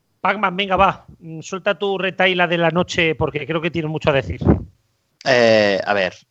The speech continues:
Speaker 2: em, realmente, si nos ponemos a pensar lo que ha pasado por las noches,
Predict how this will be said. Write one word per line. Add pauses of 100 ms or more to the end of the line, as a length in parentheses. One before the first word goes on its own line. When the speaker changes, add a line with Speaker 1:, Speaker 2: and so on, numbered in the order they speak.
(100)
Speaker 2:
em, (460)
realmente,
si
nos
ponemos
a
pensar
lo
que
ha
pasado
por
las
noches,